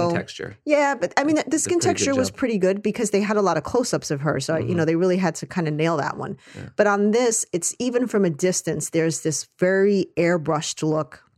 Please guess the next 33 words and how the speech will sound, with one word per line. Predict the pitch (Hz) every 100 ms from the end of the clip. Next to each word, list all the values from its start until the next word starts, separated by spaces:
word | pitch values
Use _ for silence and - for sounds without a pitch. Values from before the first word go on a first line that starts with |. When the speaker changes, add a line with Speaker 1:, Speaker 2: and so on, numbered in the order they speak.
| -
Speaker 2:
to | - 180 170 160 185 -
the | -
C | 165 - 165
G | 156 165 160 151 - _ -
de-aging | 185 170 165 160 156
thing | 139 151 151
that | 151 143
it's | -
like, | 156 147 -
"Oh, | 160 160
yeah, | 156 151 143
that | 143 139
Speaker 1:
Mm-hmm. | 147
Speaker 2:
doesn't," | 147 143 - _ _ -
uh, | 160 151 -
they | 180
look | 202 233
like | 226
sex | - 202 190 -
dolls. | 147 147 135
That's | 180 185
what | 214
I | 208
think | 202 190
of. | 202
Speaker 1:
Yeah. | 156
Speaker 2:
Like, | 165 170
you | 196
know, | 190
like, | 190 190 -
<laughs> |
so, | - - 240
like, | 254 302 - -